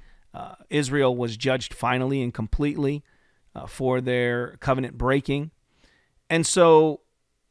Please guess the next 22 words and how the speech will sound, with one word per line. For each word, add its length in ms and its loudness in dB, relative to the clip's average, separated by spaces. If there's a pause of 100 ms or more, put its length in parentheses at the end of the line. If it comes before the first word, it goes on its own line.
(140)
this 340 4
here 680 0
is 140 0
not 200 0
referring 580 2
to 120 -4
that, 280 -4
but 120 -4
they're 120 2
taking 480 -2
this 200 -2
word 640 -2 (420)
and 140 0
trying 400 0
to 140 0
apply 480 2
it, 240 -4
trying 360 -2
to 140 -2
insert 640 -2
in 180 0
it 340 -6